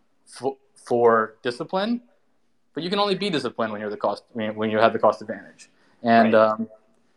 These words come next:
Speaker 1: and you're right. There, there've been many cases in the U S where people have the cost advantage and have not been disciplined. But I, that's, in my view, a function of, you know, of, of federal intervention to not allow,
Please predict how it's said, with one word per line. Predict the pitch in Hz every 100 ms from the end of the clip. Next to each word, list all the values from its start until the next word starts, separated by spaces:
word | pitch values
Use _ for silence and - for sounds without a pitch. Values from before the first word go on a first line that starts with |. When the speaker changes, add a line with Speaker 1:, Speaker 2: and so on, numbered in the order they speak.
| _
Speaker 1:
and | 139 131 135
you're | - 143
right. | 143 110
There, | 117 120 120
there've | 113
been | 117 120
many | 127
cases | 123 127 113
in |
the | 113
U | 113 113
S | 110 -
where | 110 107 104 - _ _ _ _ _ _ _ _
people | - 123
have | 113
the | 113
cost | 113 117 117
advantage | 107 107 104
and | 113 107
have | 107 107
not | 107
been | 104
disciplined. | 104 101 104 107 95 120 _ _ _ _
But | 113 113 - _ _ -
I, | 113 110 - 110
that's, | 113 113 - - -
in | 113
my | 110 107
view, | 107 107
a |
function | 113 107 - 107
of, | 101 - - _ _ _ _ _ _ _
you | 110 104
know, | 85 _ _ _ _ 135 110 110
of, | 107 101 120
of | 107 95 -
federal | - 110 104 104
intervention | 104 104 101 107
to | 101
not | 104 104
allow, | 107 107 107 107